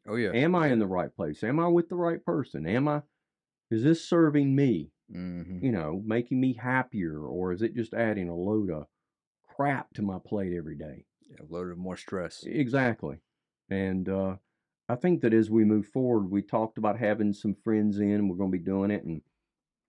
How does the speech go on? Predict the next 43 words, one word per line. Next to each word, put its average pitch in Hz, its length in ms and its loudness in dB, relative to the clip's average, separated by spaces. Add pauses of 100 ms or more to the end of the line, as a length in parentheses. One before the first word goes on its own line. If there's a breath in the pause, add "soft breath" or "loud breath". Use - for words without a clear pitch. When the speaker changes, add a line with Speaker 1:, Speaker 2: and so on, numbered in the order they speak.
(440)
Speaker 2:
we 87 140 -12
just, 110 380 -4
uh, 104 180 -2
invested 98 500 -4
in 101 160 0
some - 140 -18
stuff. 104 360 -4
We'll 90 100 -8
have 95 120 -6
more 98 220 -2
microphones, 101 880 -4
and 82 80 -10
we're 85 100 -10
gonna 90 140 -8
do 92 140 -6
all 92 180 -6
types 95 340 -6
of - 120 -10
things. 87 400 -6 (680)
But 127 120 -2
I 175 40 4
know 196 160 6
being 135 360 6
away 107 320 4
from 98 260 0
this, 95 540 -2 (340)
doing 139 300 8
this 113 180 0
today 104 380 2
helps 98 340 -8
me. 87 380 -2 (560)
Being 110 160 4
away 117 240 0
from 101 180 0
this 92 300 -2
is 87 160 -4
a, 87 180 -2
is 92 220 -4
a, 82 200 -4
is 92 200 -6
a 87 160 -2
very, 98 720 -2
um, 90 420 -8